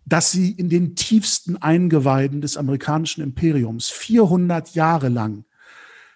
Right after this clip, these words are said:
systematischer und struktureller Abwertung, Hass, Gewalt, Ausgrenzung ausgesetzt sind, aber nie diesen Hass,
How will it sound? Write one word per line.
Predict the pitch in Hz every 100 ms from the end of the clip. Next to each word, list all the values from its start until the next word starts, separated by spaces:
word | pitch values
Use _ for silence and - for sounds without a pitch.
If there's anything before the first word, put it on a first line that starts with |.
| _
systematischer | - 143 233 - 208 170 156 156 123 - 113 - _
und | 175 175
struktureller | - - 226 208 - 180 160 151 107 110 _ _
Abwertung, | 190 175 - 151 131 131 131 127 -
Hass, | - 175 170 - - -
Gewalt, | 156 131 180 175 123 - _ -
Ausgrenzung | 170 180 - 160 151 - 139 123 127
ausgesetzt | 180 - 175 127 120 - -
sind, | 127 185 - - _ _ _ _ _ - - - -
aber | 151 170
nie | 170 180 247 277
diesen | 196 226 196 180 147
Hass, | 147 - - -